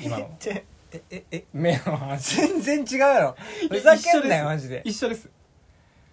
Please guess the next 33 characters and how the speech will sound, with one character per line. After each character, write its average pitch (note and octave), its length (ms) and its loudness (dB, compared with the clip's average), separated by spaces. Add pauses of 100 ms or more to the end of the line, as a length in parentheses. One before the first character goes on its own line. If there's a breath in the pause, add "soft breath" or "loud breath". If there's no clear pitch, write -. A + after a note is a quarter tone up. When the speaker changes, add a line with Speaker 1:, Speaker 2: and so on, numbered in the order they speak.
(520 soft breath)
Speaker 1:
こ - 180 -4
れ、 C4 220 -4
い G#3 40 -14
や、 A3+ 80 2
ほ - 120 -4
ん-、 D4+ 140 -6
本 D#4+ 180 0
当 D#4+ 60 -4
に D4+ 60 0
本 C4+ 140 0
当 C4 80 -8
に、 A3+ 220 -10
本 B3+ 160 -2
当 B3 80 -4
に。 G#3+ 140 -10 (680)
Speaker 2:
え D3+ 200 -8
ー、 - 40 -8
マ E3 220 -6
ジ A#3+ 140 -14
で？ - 200 -16 (220)
Speaker 1:
い - 160 -10
や、 G#3 120 2
僕 A#3+ 500 -6
か - 200 -6
ら C4+ 140 0
し - 80 -6
た D4 120 4
ら、 G#3+ 340 2 (640 soft breath)
な F#3+ 120 0
ん F3+ 40 -2
か、 C#3+ 80 -10 (200)
こ - 160 -2
れ、 D#4+ 100 -6